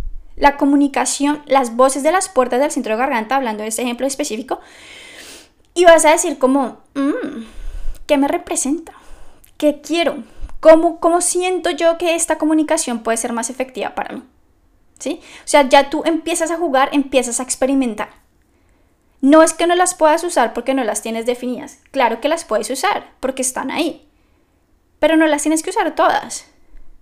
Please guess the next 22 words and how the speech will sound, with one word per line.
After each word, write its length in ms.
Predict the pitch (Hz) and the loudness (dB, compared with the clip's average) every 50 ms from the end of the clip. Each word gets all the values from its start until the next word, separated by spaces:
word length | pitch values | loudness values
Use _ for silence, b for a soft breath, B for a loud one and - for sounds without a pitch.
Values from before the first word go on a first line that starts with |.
| - _ - - - - | -20 _ -20 -20 -20 -10
Tú 80 | - 302 | -4 -2
empiezas 340 | 311 294 302 294 311 311 320 | -2 -2 -2 -2 -4 -2 -2
a 100 | 349 339 | -2 0
probar. 340 | 359 359 320 330 320 269 - | 2 4 6 6 6 4 2
O 40 | 240 | -2
sea, 180 | - 247 - - | -4 -4 -4 -2
digamos 320 | 277 320 320 302 294 294 | 0 2 2 2 2 0
que 220 | - - 330 370 359 B B B B B B | 0 0 0 0 -2 B B B B B B
puede 260 | B 330 330 311 302 311 | B 8 8 8 8 6
que 100 | - 277 | 2 0
a 140 | 277 277 | 0 0
ti, 460 | - 320 302 294 269 240 311 269 - _ _ - | -2 -2 -2 -2 -2 -4 -6 -12 -16 _ _ -12
si, 220 | - 294 269 254 - | -10 -10 -8 -6 -6
si 160 | - - 285 | -4 0 0
no 120 | 294 277 | 0 0
tienes 200 | 262 262 254 254 | 0 0 -2 0
ninguna 320 | 262 277 294 311 277 254 262 | 0 2 2 2 0 0 -2
puerta 260 | 247 233 233 - 220 | -4 -4 -2 -2 -2
definida, 500 | 226 226 - 277 277 269 247 220 - - B B B B B B B | -2 -2 -4 -4 -2 -2 -2 -4 -8 -12 B B B B B B B
puede 220 | - 311 302 294 | 4 6 6 6
que 100 | 294 294 | 4 0
te 280 | 254 - 320 - - | -4 -4 -6 -6 -8